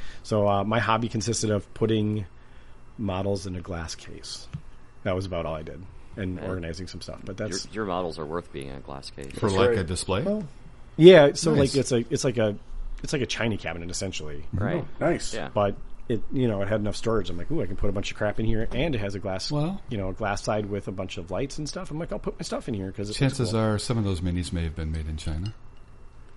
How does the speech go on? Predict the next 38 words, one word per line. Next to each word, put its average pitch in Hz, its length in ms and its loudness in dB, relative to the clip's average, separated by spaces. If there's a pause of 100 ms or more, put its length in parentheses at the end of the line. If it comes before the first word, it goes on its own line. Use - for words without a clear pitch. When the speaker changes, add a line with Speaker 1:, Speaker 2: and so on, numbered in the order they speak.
Speaker 1:
<laughs> 165 1500 4 (320)
Oh, 107 160 -2
Speaker 2:
The, 131 320 4
the 135 180 6
Speaker 1:
uh, - 20 0
Speaker 2:
finest 127 340 6
china 117 300 2
Rick 98 180 0
has. 107 400 -4
Speaker 1:
Oh, 113 160 6
yeah, 107 300 4
yeah. 95 260 0 (160)
I 107 80 0
get 107 160 2
the 107 80 -2
joke 101 240 -2
now. 87 220 -2 (180)
Uh, 208 220 10
<laughs> - 80 6
probably, 262 1600 12
probably - 560 10
not, 110 340 4
actually. 101 480 0 (540)
I - 20 -4
think 127 140 2
they're, 131 120 2
oh, 214 600 6
the 160 160 2
plastic 156 380 2
sprues 165 280 2
were 139 60 10
probably 113 300 4
made 110 180 2
in 104 60 -2
China, 104 240 -2
weren't 107 180 -2
they? 101 240 -4 (560)
Speaker 2:
Nah. 110 160 -4